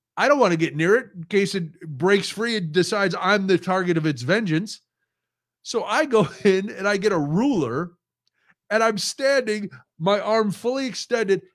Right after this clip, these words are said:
and I stick the ruler onto the glue pad and I pick it up like a mouseicle. And I <laughs> throw it into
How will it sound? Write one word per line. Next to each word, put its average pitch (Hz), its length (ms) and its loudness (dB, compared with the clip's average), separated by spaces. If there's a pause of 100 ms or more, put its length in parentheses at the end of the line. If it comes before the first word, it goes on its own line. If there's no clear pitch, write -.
and 180 160 -2
I 185 120 2
stick - 640 -8
the 247 160 0
ruler 226 440 -2
onto 196 320 0
the 180 100 -2
glue 185 320 -2
pad 117 460 -6 (380)
and 190 120 -2
I 185 100 2
pick 269 300 -6
it 220 80 0
up 226 140 -4
like 202 180 -4
a 151 60 0
mouseicle. 151 760 -4 (1600)
And 185 120 -2
I 190 80 2
<laughs> - 20 -4
throw 240 500 -2
it 240 100 -2
into 226 360 -4